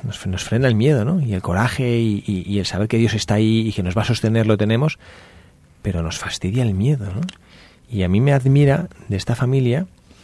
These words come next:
que, pues, que no fue convenenciera, ¿no? Que no fue el otro para decir, "Pues mira, pues comprometemos un poco nuestros principios, ¿qué voy a hacer ahora yo aquí con diez hijos? Madre mía, menudo lío, y, y, y ahora, eh, y dó-, y dónde voy,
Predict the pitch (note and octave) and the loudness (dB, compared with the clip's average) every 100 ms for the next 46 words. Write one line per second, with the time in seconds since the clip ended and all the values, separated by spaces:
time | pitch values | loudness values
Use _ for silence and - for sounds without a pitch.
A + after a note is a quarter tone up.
0 | - _ - _ - F#2+ E2+ F#2+ - F2+ | -20 _ -20 _ -4 0 0 -2 -6 -6
1 | F2+ F#2 - D3 C3 G#2 G#2 G2+ F2+ F2 | -4 -4 0 2 2 0 0 0 0 -2
2 | E2 - D3+ G#2+ D#3 - G2+ G#2+ B2+ B2 | -4 -4 -2 -2 -4 -2 -4 -2 0 0
3 | B2+ C#3 B2 G#2 G#2 G#2 G2+ G#2+ C#3+ A2+ | 0 -2 -2 -4 -4 -6 -6 -4 -4 -4
4 | C3 - - - - - - - - - | -8 -14 -20 -20 -20 -20 -20 -20 -18 -4
5 | A2 G#2+ G#2+ C#3 C#3 C3+ C3+ A#2+ A#2 A2 | 0 2 2 4 4 4 4 4 2 0
6 | C3+ C#3 G#2+ A#2+ C3+ A#2 G#2+ C3 A#2+ C3+ | 0 -2 -2 0 0 0 0 0 0 0
7 | B2 C3+ G#2 G2+ G2+ E3 D3+ G2+ G#2+ C3 | -2 -2 0 0 -2 -4 -4 -4 -2 -2
8 | G2+ D#3+ G#2+ - - - - G2 C#3 A#2 | 0 0 -2 -6 -20 -20 -8 0 4 4
9 | D#3 C3+ F2+ F#2 A2 A2 - G#2 B2+ D3 | 4 2 2 -2 -2 -4 -2 0 2 0
10 | B2+ A2 G#2 G2+ G#2 C#3 A#2 C3+ B2 G#2 | -2 -4 -6 -2 0 0 0 0 0 2
11 | D#3+ A2+ | 2 0